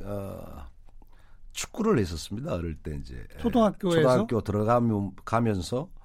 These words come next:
Speaker 1: 어, 대구 남산 초등학교에 축구부가 있었는데
Speaker 2: 어.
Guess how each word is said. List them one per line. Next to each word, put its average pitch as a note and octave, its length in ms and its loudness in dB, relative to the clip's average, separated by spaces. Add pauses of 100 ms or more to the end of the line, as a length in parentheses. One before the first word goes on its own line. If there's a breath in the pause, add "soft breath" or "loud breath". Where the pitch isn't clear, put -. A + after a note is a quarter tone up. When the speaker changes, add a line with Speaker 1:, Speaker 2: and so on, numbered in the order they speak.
(560 soft breath)
Speaker 1:
어, E2+ 300 -6
대구 G#2 220 -2
남산 F2+ 320 0
초등학교에 E2+ 1200 -4
축구부가 C3 500 -2
있었는데 D#2 540 -4
Speaker 2:
어. C3 480 0